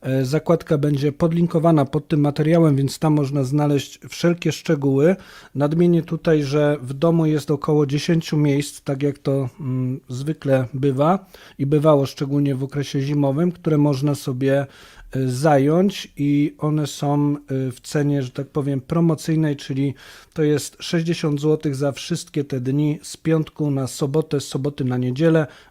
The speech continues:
uiszczane, e, właścicielowi. Y, tu oczywiście uściślę, że sześćdziesiąt złotych całościowo, nie za dzień, czyli to jest <clears throat> cena taka po prostu symboliczna, że tak powiem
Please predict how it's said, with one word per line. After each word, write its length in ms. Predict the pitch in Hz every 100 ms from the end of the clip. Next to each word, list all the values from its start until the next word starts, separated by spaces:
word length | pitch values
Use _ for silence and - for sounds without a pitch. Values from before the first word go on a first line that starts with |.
| -
uiszczane, 680 | 170 170 - 151 147 143 151
e, 180 | 131 127
właścicielowi. 840 | 123 151 - 147 147 135 131 135 127 - - _ _ _
Y, 160 | 151 151
tu 160 | - 170
oczywiście 500 | 156 151 151 - 165
uściślę, 580 | 180 180 - 170 - 156
że 180 | 139 143
sześćdziesiąt 560 | 143 - 139 143 165 143
złotych 280 | 143 147 156
całościowo, 680 | - 156 156 - 165 120 120
nie 260 | 143 139
za 180 | 127 139
dzień, 240 | 131 135
czyli 240 | 120 123 120
to 100 | 135
jest 160 | 127 - 175
<clears throat> 160 | 175 -
cena 220 | 165 151
taka 260 | 135 143 135
po 160 | - _
prostu 400 | 143 - 151 135 - - -
symboliczna, 600 | - 180 170 139 - 135
że 60 | 117
tak 160 | 131
powiem 200 | 131 120